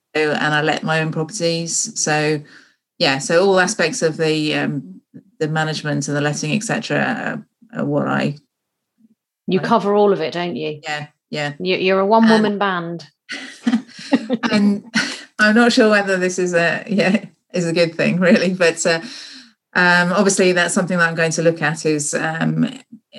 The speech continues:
Speaker 1: taking on a part-time employee so that I w-, can actually go, um, away for longer periods of time if I want to. So I've got somebody else I can rely on. Um, also, my husband, he, he does all the garden maintenance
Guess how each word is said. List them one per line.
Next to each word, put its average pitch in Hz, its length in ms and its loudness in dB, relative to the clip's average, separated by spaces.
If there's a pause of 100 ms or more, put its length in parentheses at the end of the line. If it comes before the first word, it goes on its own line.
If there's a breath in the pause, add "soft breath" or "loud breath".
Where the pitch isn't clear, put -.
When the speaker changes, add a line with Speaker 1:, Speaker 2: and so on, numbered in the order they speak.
(180)
Speaker 1:
taking 165 320 -2
on 151 80 -2
a 151 40 -4
part-time 156 400 -2
employee 156 520 2
so 160 240 0
that 156 200 0
I 165 140 2
w-, 165 220 -4
can 165 240 -4
actually 156 300 -4
go, 156 480 -2
um, 147 540 -6
away 160 260 -2
for 156 160 -6
longer 151 180 -2
periods 151 280 -2
of - 100 -6
time 151 160 -2
if 143 140 -4
I 147 40 2
want 147 260 0
to. 143 200 -2
So 156 180 -2
I've 156 160 -2
got 156 140 -2
somebody 151 240 -4
else 147 200 -4
I 151 60 -4
can 151 200 -8
rely 147 280 -4
on. 147 220 -4 (640)
Um, 160 380 2
also, 190 320 2
my 165 200 2
husband, 160 600 -2
he, 160 460 -2 (320)
he 165 240 -2
does 165 160 2
all 165 120 4
the 156 180 2
garden 160 340 2
maintenance 156 640 -2